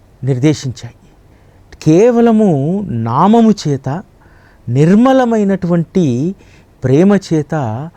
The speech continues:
పరమేశ్వరుని ఏ విధంగా వశం చేసుకోవచ్చు అనేటువంటి అద్భుతమైనటువంటి మార్గాన్ని ఈ రెండు తత్వాలు కూడా బోధిస్తాయి. ఆధ్యాత్మిక మార్గంలో భక్తుడికి దోహదపడేటువంటి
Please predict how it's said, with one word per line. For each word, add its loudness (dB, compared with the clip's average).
పరమేశ్వరుని 2
ఏ 2
విధంగా 0
వశం -2
చేసుకోవచ్చు -2
అనేటువంటి -4
అద్భుతమైనటువంటి -2
మార్గాన్ని -2
ఈ -2
రెండు -4
తత్వాలు 0
కూడా -4
బోధిస్తాయి. -12
ఆధ్యాత్మిక 0
మార్గంలో 2
భక్తుడికి -2
దోహదపడేటువంటి -2